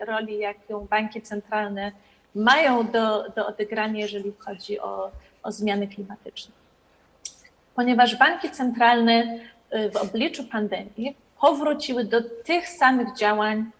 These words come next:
jak po kryzysie dwa tysiące siódmego roku. I w zasadzie nie podano żadnych konkretnych propozycji, jak doprowadzić do rzeczywistego ograniczenia degradacji środowiska, em,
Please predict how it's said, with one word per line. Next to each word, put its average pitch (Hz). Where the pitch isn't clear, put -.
jak 247
po 233
kryzysie 214
dwa 208
tysiące 202
siódmego 196
roku. -
I 226
w 220
zasadzie 262
nie 254
podano 269
żadnych 254
konkretnych 262
propozycji, 226
jak 247
doprowadzić 240
do 226
rzeczywistego 233
ograniczenia 233
degradacji 214
środowiska, 196
em, 214